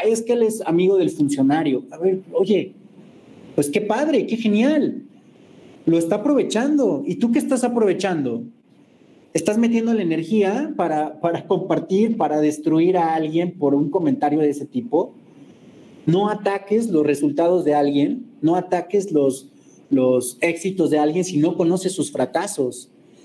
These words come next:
si no conoces qué hay atrás. Por eso les decía al principio, ¿no? En, en la advertencia esta que les decía, ¿no? En el warning, "No te conozco, no te ofendas, no te lo tomes personal.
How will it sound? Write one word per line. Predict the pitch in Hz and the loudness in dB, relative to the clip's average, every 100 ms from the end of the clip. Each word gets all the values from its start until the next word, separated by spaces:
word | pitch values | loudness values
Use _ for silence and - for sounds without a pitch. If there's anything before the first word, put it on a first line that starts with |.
| _ | _
si | - | 0
no | 151 175 | 2 2
conoces | 190 180 190 185 180 | 0 2 0 0 -2
qué | 185 | 0
hay | 156 170 | 0 0
atrás. | 156 147 180 156 - - _ _ _ _ _ - - | 0 -2 -2 -6 -10 -20 _ _ _ _ _ -20 -4
Por | 165 165 | 0 0
eso | 170 202 | 2 0
les | 160 | 2
decía | 143 143 180 | 0 0 0
al | 170 | 2
principio, | 160 139 196 190 147 123 131 | 0 2 0 0 2 2 2
¿no? | 147 202 | 2 0
En, | 156 139 | 0 0
en | 135 135 | 2 2
la | 135 | 2
advertencia | 135 135 160 160 160 | 2 0 2 0 2
esta | 151 156 - | 0 0 0
que | |
les | 135 123 | 0 0
decía, | 143 - 170 147 | -4 0 2 2
¿no? | 127 | 2
En | 147 | 2
el | 127 | 2
warning, | 135 170 165 127 - - - | 2 0 0 -2 -4 -14 -6
"No | 151 - | -4 -2
te | 233 | -2
conozco, | 156 151 220 220 147 | 2 2 0 0 0
no | 170 190 | 0 0
te | 196 | -2
ofendas, | 190 196 135 | 0 2 2
no | 156 | 2
te | 170 | 2
lo | 185 | 0
tomes | - 180 185 | 2 0 -2
personal. | - - 135 175 143 | -6 -4 0 2 0